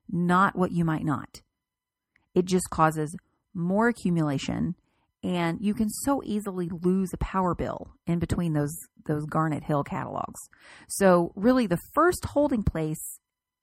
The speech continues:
in some ways is the recycling bin. But after that, only put things that you plan on keeping in that initial spot, in that initial holding place,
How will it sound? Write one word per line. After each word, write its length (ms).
in 140
some 180
ways 160
is 180
the 60
recycling 580
bin. 300
But 120
after 260
that, 300
only 400
put 320
things 240
that 120
you 120
plan 680
on 360
keeping 380
in 80
that 160
initial 440
spot, 400
in 100
that 120
initial 520
holding 300
place, 280